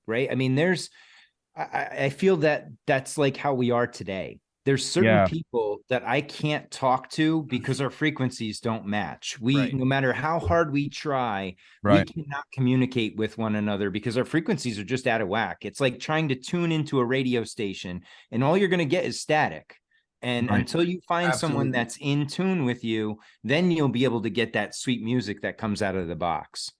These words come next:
Speaker 4: Yeah,
Speaker 2: Yeah.
Speaker 4: and exactly. And part of this, a big part of it, is learning to tune back into our intuition, because you can feel those people before you even talk to them.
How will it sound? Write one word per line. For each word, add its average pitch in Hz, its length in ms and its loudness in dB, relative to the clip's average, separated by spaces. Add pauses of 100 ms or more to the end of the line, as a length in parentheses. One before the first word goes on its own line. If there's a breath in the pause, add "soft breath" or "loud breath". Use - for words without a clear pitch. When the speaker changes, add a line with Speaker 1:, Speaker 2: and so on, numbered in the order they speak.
(240)
Speaker 4:
Yeah, 135 400 6
Speaker 2:
Yeah. 135 60 -4
Speaker 4:
and 135 180 -2 (120)
exactly. 113 640 -2
And 120 200 -2
part 185 320 2
of 123 160 4
this, 113 460 2 (120)
a 107 80 2
big 143 300 8
part 110 260 6
of 92 120 0
it, 98 100 4
is 98 220 2
learning 127 480 10 (120)
to 104 360 4
tune 127 300 8
back 107 260 8
into 110 320 6
our 98 160 4
intuition, 107 720 2 (760)
because 117 320 6
you 117 120 6
can 120 180 8
feel 165 300 12
those 113 160 4
people 104 300 0
before 107 360 4
you 107 160 6
even 98 160 6
talk 107 300 2
to - 80 -6
them. 73 260 -10